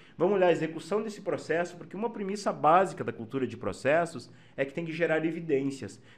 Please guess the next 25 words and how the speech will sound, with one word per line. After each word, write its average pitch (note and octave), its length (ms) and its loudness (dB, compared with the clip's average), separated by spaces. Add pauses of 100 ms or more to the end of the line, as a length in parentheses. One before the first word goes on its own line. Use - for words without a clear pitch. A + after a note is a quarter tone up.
tem D3 140 -6
que C3 60 -8
gerar D3 200 2
prova. D3+ 640 4 (1040)
Então, D#3+ 220 0
quando B3+ 220 2
gera F#3 240 6
prova, E3 500 4
alguém C#3 260 -2
vai G3+ 200 0
olhar F3 220 2
aquelas D#3+ 340 -2
provas D#3 480 0
e, C#3 180 -2
"Peraí, D3+ 320 2
só D3 140 -4
um C#3 60 -4
pouquinho, D#3+ 440 -4 (400)
você D#3+ 240 -2
fez F3+ 300 2
dez G#3+ 320 8
execuções, E3+ 880 -2 (760)
nove G#3 480 6
estão C3 360 0
ok, F#3 680 0